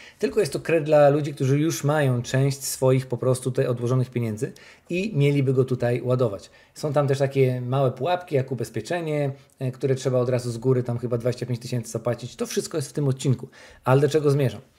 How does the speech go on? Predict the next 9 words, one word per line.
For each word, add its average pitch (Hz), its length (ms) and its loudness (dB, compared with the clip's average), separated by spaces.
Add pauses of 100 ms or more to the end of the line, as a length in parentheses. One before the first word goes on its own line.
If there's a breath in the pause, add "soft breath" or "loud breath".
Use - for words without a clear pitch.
(320 soft breath)
Do 117 120 -6
tego 262 280 0
zmierzam, 120 480 -4 (420 soft breath)
że 131 600 0
w - 140 -20
Polsce 196 640 0 (500 soft breath)
całe 196 380 0
te 190 120 -4
podniesienie, 139 840 -4